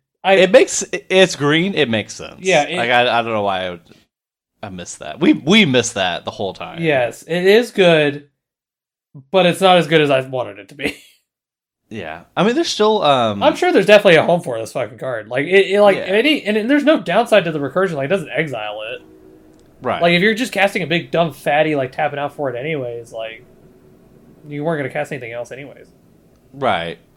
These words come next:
Speaker 2: And if you ha-, keep having Fable Passage, you just keep, you know, keep looping that.
Speaker 1: Yeah, like, I'm sure there's a home for this card.
Speaker 2: Yeah. Yeah, <laughs> I, I feel silly. I didn't notice that.
Speaker 1: Definitely not
Speaker 2: I,
Speaker 1: the
Speaker 2: I
Speaker 1: home
Speaker 2: was
Speaker 1: that I designed for it, but there's a home for it.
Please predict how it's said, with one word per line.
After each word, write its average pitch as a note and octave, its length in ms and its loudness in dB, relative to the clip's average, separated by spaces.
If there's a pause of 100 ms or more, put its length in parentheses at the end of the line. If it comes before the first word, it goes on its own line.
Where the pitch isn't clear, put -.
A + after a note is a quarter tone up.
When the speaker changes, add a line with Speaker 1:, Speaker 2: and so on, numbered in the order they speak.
(100)
Speaker 2:
And D#3 120 2
if C#3+ 100 -2
you D3 100 0
ha-, C#3 160 -2
keep C#3+ 180 -10
having A#2+ 200 -2
Fable A2 300 -8
Passage, G2+ 500 -8
you F#2 80 -12
just F2+ 200 -16
keep, F2 360 -16
you G2 80 -18
know, E2 160 -14
keep G#2 240 -16
looping F#2+ 360 -14
that. F#2 400 -12
Speaker 1:
Yeah, C3+ 300 -8 (160)
like, F3 240 -10
I'm G#3+ 100 -6
sure B3 140 -6
there's E3 160 -4
a B2+ 60 -8
home A#2+ 160 -14
for B2 100 -18
this A2 120 -16
card. A#2+ 260 -16 (600)
Speaker 2:
Yeah. F2+ 300 -12 (1160)
Yeah, C3 320 -8
<laughs> - 60 -20
I, - 80 -12 (440)
I B2+ 100 -10
feel D#3 180 -2
silly. C#3+ 220 -2
I A#2 60 0
didn't B2 220 -2
notice A#2 300 -4
that. F3+ 80 -2
Speaker 1:
Definitely B3 220 8
not C4 80 8
Speaker 2:
I, - 20 -2
Speaker 1:
the A#3+ 80 8
Speaker 2:
I A3 40 0
Speaker 1:
home A3+ 120 8
Speaker 2:
was - 60 2
Speaker 1:
that F#3+ 100 6
I F#3 100 8
designed D#3+ 380 4
for C3 220 -2
it, C3+ 140 -6
but C#3+ 180 -4
there's G3+ 160 0
a F3+ 60 4
home C#3 180 -4
for B2 240 -12
it. C3 140 -12